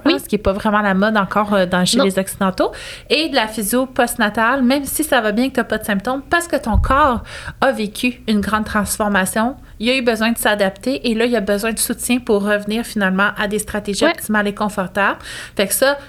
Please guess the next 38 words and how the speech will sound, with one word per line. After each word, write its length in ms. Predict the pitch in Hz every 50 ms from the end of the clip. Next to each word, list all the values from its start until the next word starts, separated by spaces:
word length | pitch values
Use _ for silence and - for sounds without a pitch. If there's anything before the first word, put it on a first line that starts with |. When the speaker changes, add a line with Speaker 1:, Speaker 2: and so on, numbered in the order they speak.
| - - - -
Speaker 2:
de 160 | 196 190 247 247 - -
un. 180 | 208 196 180 185 185 - - -
<laughs> 220 | - - - - 370
Speaker 1:
Ouais, 200 | 311 349 349 - - -
premièrement, 600 | - - 285 285 285 269 262 262 262 269 277 294 302 302 - - - - - - - -
la 220 | 233 247 262 277
grossesse 360 | 269 - 240 - - 277 277
en 80 | 262 233
tant 160 | 185 214 214
que 60 | 196
telle, 400 | - 247 233 233 240 262 269 254 - - - - - - - - - - - - - - - - -
ça 160 | - 311 302
l'affaiblit 600 | 285 233 226 - 254 240 196 247 277 285 294 240
le 100 | 220 214
plancher 260 | 214 - 220 214 214 -
pelvien 260 | 220 214 180 262 330
si 180 | 330 - -
on 80 | 254 226
fait 180 | 220 - 262 220
rien. 260 | 165 - 202 202 185 - - - - - - -
Si 200 | - - - -
Speaker 2:
Oui. 280 | 226 226 285 285 311 302 - - -
Speaker 1:
on 80 | 233 240
ne 80 | 226
fait 120 | 202 - 202
pas 120 | - 262
de 40 | 285
prévention, 640 | - - 294 269 240 226 - - 262 247 269 330 - - - - - -
juste 260 | 202 240 339 - -
le 120 | 359 262
fait 220 | 247 - 285 311 339
que 140 | - 247 202
bébé 320 | 185 214 233 214 285 320
grossit, 640 | 277 254 254 269 262 262 - - 294 311 330 359 349 - - - -
prend 180 | - - 285 294
de 60 | 294
la 120 | 269 226
place, 300 | 226 - 277 285 330 359